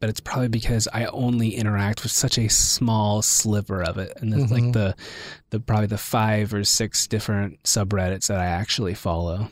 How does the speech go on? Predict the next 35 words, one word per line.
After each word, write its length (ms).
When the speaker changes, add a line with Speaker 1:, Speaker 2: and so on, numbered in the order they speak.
Speaker 2:
Yeah, 160
Speaker 1:
So 40
Speaker 2:
it's 120
such 180
an 100
interesting 460
set 200
of 100
tools, 380
actually, 520
and, 340
and, 220
you 100
know, 80
the 100
rating 360
system 360
that's 180
built 280
into 280
it 120
so 160
that 120
it 80
keeps 320
certain 320
comments 460
in 80
a 40
particular 500
discussion 600
near 160
the 120
top, 440
and 220